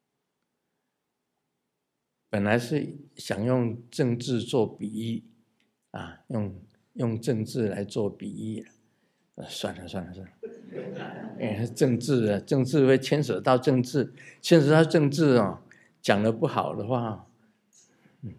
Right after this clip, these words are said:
就有问题。<laughs> 算了，算了，不讲，不讲。我们讲美国的。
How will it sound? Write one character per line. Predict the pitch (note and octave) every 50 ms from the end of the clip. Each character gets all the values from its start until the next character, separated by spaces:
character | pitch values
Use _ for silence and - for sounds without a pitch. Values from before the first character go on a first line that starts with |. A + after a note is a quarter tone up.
| _ _ _ _
就 | - - - A2
有 | G#2 F#2+
问 | F#2+ G#2 A2+ A2 G#2
题。 | - - - - - A#2 - - - - - - - G#5 - A4+ - G#4+ G#4 - - G#5 G5+ - -
<laughs> | - C6+ - C#4 - - - - E4 - - - - - - - F#3 F3 -
算 | - - - B2+ B2+ B2+
了， | A#2 G2+
算 | G2 C3+ B2+ A#2+
了， | A2+
不 | A2 A2+ C3+
讲， | C3+ - - F#2+ G2 G2
不 | - C3
讲。 | A2+ - - - - - _ _ _ _ _ _ _ _ _ _ _ _ _ _ _ _ _ _ _ _ _ _ _ _ _ _ _ _ _ _ _ _ _ _ _ _ _ _ _ _ _ _ _ _ _ _ _ _ _ _ _ _ _ _ _ _ _ _ _ _ F3 _ _ _ _ _ _ _ _ _ _ _ _ _ _ _ _ _ _ _ _ _ _ _ _ _ _ _ _ _ _ _ _ _ _ _ _ _ _ -
我 | - -
们 | A2 D3
讲 | D3+ C3+ B2
美 | C#3+ D3+ B2 - G2+
国 | F2 - - E2
的。 | - - - -